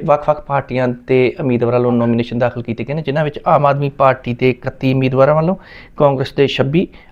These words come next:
ਅਕਾਲੀ ਦਲ ਬਾਦਲ, ਅ, ਸੋਲਾਂ ਤੇ ਬੀਜੇਪੀ ਦੇ ਇੱਕ ਉਮੀਦਵਾਰਾਂ ਨੇ ਆਪਣੇ ਨਾਮਜ਼ਦਗੀ ਪੱਤਰ ਦਾਖਲ ਕਰਵਾਏ ਨੇ। ਇਹ ਬਲਾਕ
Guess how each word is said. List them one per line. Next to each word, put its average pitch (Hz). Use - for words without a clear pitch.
ਅਕਾਲੀ 131
ਦਲ 127
ਬਾਦਲ, 120
ਅ, 113
ਸੋਲਾਂ 120
ਤੇ 120
ਬੀਜੇਪੀ 117
ਦੇ 113
ਇੱਕ 123
ਉਮੀਦਵਾਰਾਂ 117
ਨੇ 113
ਆਪਣੇ 117
ਨਾਮਜ਼ਦਗੀ 110
ਪੱਤਰ -
ਦਾਖਲ 107
ਕਰਵਾਏ 110
ਨੇ। 165
ਇਹ -
ਬਲਾਕ 147